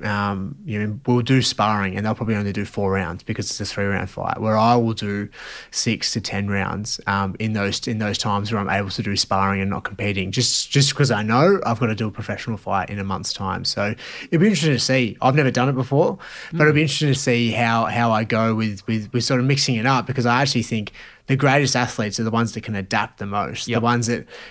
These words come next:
Speaker 1: they're not just set in a certain way. They can mix up the way they fight, they can change. And, um, yeah, that's why I think he's someone like a Michael Phelps, one of the best swimmers ever. He could do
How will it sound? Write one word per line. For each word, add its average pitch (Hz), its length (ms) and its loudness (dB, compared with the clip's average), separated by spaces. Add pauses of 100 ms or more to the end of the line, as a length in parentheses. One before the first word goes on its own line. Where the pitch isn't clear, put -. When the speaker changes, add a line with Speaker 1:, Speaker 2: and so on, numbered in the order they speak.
Speaker 1:
they're 123 120 0
not 127 120 2
just - 260 0
set 123 180 0
in 120 160 2
a 113 40 2
certain 110 360 0
way. 117 240 2
They 113 160 0
can 113 200 0
mix 131 240 0
up 117 180 0
the 120 60 0
way 113 140 2
they 107 160 0
fight, 127 400 2
they 110 100 0
can 110 160 -2
change. 120 520 2
And, 110 160 2 (480)
um, 107 420 2
yeah, 160 240 4
that's 135 160 0
why 131 100 4
I 120 40 2
think 120 180 0
he's 113 120 0
someone 117 200 2
like 101 100 -4
a 110 60 -2
Michael 110 300 0
Phelps, - 560 -4
one 107 80 -6
of 104 60 -8
the 101 60 -6
best 113 260 -2
swimmers 107 260 -4
ever. 107 120 -2
He 101 80 -2
could 107 140 -4
do 107 240 -2